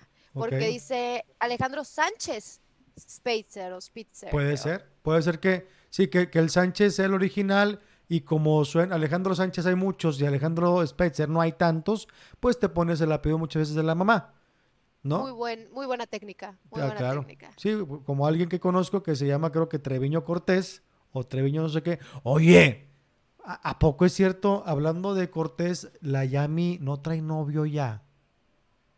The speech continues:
Speaker 1: Oye, ya se va a
Speaker 2: Yami
Speaker 1: volver
Speaker 2: Cor-,
Speaker 1: a
Speaker 2: Yami
Speaker 1: Noticias de la
Speaker 2: Cortés.
Speaker 1: Squad. <laughs> ¿Cómo supiste?
Speaker 2: ¿Sabes qué? Ya ves que somos bien chismosos acá los hombres. Este, creo que por Twitter, alguien, más bien,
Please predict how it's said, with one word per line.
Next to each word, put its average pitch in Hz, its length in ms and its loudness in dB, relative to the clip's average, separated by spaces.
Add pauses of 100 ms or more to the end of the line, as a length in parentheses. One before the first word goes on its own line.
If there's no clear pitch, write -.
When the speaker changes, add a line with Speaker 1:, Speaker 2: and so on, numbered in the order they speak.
(260)
Speaker 1:
Oye, 190 680 -6
ya 240 120 2
se 247 120 -2
va 262 80 4
a 285 60 6
Speaker 2:
Yami 294 40 2
Speaker 1:
volver 294 260 2
Speaker 2:
Cor-, 294 80 6
Speaker 1:
a 277 400 6 (280)
Speaker 2:
Yami 135 320 2
Speaker 1:
Noticias 311 460 4
de 277 100 4
la - 100 0
Speaker 2:
Cortés. - 180 -4
Speaker 1:
Squad. 277 480 4 (880)
<laughs> 320 140 8 (1000)
¿Cómo 285 220 0
supiste? 285 840 -6 (640)
Speaker 2:
¿Sabes 180 260 6
qué? 202 380 2
Ya 151 140 4
ves 170 140 2
que 202 180 0
somos 175 300 0
bien 196 120 2
chismosos 180 600 0
acá 170 200 0
los 185 200 0
hombres. 165 400 0 (420)
Este, 147 800 0
creo 180 180 2
que 196 80 0
por 175 220 0
Twitter, 175 560 4
alguien, 156 480 -2
más 156 160 0
bien, 160 260 0